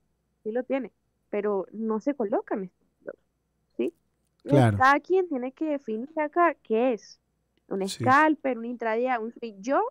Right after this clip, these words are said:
Speaker 1: empecé siendo un scalper y más que un scalper, eh, y poco un intradía. Yo ahora quiero convertirme en un swing, la verdad. <laughs> Muchos,
Speaker 2: Menos
Speaker 1: muchas
Speaker 2: dolor
Speaker 1: veces
Speaker 2: de
Speaker 1: dicen, "No,
Speaker 2: cabeza.
Speaker 1: yo quiero".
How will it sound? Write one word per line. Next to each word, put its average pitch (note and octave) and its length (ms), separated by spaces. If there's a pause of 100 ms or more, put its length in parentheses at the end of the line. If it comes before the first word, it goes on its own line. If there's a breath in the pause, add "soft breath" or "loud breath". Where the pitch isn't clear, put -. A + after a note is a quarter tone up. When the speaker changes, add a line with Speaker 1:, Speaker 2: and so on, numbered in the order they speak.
(480)
Speaker 1:
empecé A#3+ 460
siendo B3 340
un B3+ 160
scalper D#4 540 (680)
y G#3+ 420
más B3+ 240 (140)
que E4 140
un D#4+ 160
scalper, E4+ 580 (180)
eh, A3+ 380
y G#3+ 60
poco A#3 320
un C4+ 100
intradía. A3 540 (160)
Yo G3+ 340
ahora A3 240
quiero C4 240
convertirme G#3+ 600
en G#3+ 40
un A3 80
swing, C#4 280
la - 160
verdad. G3+ 260 (600 loud breath)
<laughs> C#4 300 (600 loud breath)
Muchos, A#3+ 440 (100)
Speaker 2:
Menos C#3 300
Speaker 1:
muchas D3+ 180
Speaker 2:
dolor C#3+ 140
Speaker 1:
veces D#3 120
Speaker 2:
de C#3 160
Speaker 1:
dicen, C3+ 160
"No, - 80
Speaker 2:
cabeza. G4 160
Speaker 1:
yo E4 40
quiero". - 160